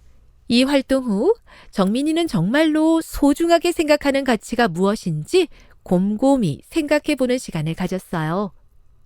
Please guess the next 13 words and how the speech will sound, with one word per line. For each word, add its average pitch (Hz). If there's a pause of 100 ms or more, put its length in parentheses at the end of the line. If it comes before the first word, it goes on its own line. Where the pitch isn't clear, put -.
(1400)
솔로몬은 339
지혜의 339
왕이에요. 190 (680)
기브온에서 254 (200)
하나님이 277
솔로몬의 320
꿈에 269
나타나 196 (180)
원하는 208
것을 247
선물로 285
주신다고 196
말씀하셨어요. 294